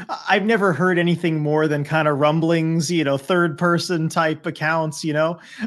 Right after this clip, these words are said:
um, or third hand, I mean, type accounts. But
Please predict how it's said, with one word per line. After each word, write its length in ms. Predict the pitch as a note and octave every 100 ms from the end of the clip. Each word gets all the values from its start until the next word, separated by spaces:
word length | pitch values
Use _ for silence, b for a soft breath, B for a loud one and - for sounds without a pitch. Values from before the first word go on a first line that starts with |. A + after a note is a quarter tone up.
| A3
um, 480 | D#3 C#3+ C3 B2 -
or 160 | F#3+ D#3
third 240 | F#3 F3+
hand, 240 | D3+ D3+ D#3
I 60 |
mean, 180 | D3 D3
type 240 | D3 D3+
accounts. 460 | D3 C#3+ C#3+ E3+ E3+
But 320 | - D3 C#3